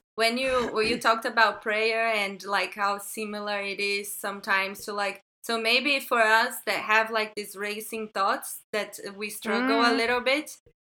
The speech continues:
Speaker 1: maybe it's about that. Like, I don't know, we can start through prayer or, like, conversation with God, and like Tommy said, that he has a relationship. He talks, like, as a, as a normal person.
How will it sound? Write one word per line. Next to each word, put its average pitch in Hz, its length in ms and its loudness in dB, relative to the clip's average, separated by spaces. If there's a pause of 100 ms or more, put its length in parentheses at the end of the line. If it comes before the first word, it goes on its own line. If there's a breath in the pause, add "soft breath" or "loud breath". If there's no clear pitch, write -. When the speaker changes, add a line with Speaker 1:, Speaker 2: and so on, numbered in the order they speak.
Speaker 1:
maybe 262 680 2
it's 254 160 -4
about 220 400 6
that. 214 340 4
Like, 202 300 0
I 208 100 2
don't 220 220 -2
know, 220 160 2
we 190 180 -4
can 214 220 -6
start 214 360 0
through 185 220 -12 (100)
prayer 247 560 2
or, 208 60 4
like, 196 220 -2
conversation 220 1000 -4
with 214 260 -4 (280)
God, 226 460 6
and 202 380 -6 (560)
like 208 360 0
Tommy 220 280 0
said, 220 360 4
that 190 140 -2
he 214 140 0
has 220 240 4
a 214 80 -2
relationship. 214 840 -2
He 185 140 -4
talks, 240 520 2
like, 208 440 0 (100)
as 220 280 2
a, 214 280 0 (160)
as 214 200 -2
a 202 100 -2
normal 233 520 4
person. 220 640 -2